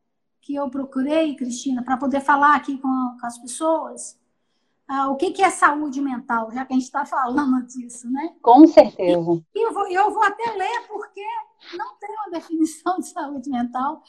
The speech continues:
Speaker 1: pela própria Organização Mundial de Saúde. É, ela é um termo que ele está relacionado à forma de como a pessoa reage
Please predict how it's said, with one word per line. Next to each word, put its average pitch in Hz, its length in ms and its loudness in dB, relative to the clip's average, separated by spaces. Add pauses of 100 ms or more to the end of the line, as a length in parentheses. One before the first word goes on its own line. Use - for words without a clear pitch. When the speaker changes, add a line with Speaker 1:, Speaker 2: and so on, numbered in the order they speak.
(200)
Speaker 1:
pela 330 240 4
própria 359 440 0
Organização 330 680 -8
Mundial 277 300 -6
de 247 80 -18
Saúde. 262 600 -12 (680)
É, 349 340 -4
ela 370 460 0 (100)
é 339 80 -2
um 392 140 -8
termo 370 480 -4
que - 140 -8
ele 370 120 -8
está 381 360 -2
relacionado 359 1400 -2 (1040)
à 302 160 0
forma 381 680 -2 (560)
de 247 200 -12
como 427 340 0
a 403 80 4
pessoa 359 840 -6 (320)
reage 320 1000 -4